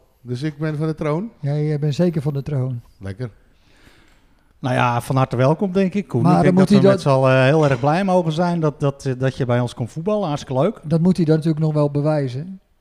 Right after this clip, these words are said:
Speaker 1: Zo is het, ja. Dat vind
Speaker 2: En
Speaker 1: ik,
Speaker 2: jij
Speaker 1: dat,
Speaker 2: hebt het al bewezen.
Speaker 1: dat vind ik wel weer lief van je dan.
Speaker 3: Maar ja, het goede nieuws is ook weer dat Sophie ook weer, eh,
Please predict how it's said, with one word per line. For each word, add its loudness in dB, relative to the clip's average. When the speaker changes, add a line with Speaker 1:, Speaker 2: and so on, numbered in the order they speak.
Speaker 1:
Zo -12
is -14
het, -20
ja. -16
Dat -18
vind -12
Speaker 2:
En -4
Speaker 1:
ik, -2
Speaker 2:
jij -2
Speaker 1:
dat, 0
Speaker 2:
hebt -2
het -2
al 0
bewezen. -4
Speaker 1:
dat -14
vind -10
ik -6
wel -6
weer -6
lief -8
van -10
je -12
dan. -14
Speaker 3:
Maar 2
ja, 4
het -2
goede 6
nieuws 2
is -2
ook 0
weer 0
dat -4
Sophie -2
ook -2
weer, -4
eh, -2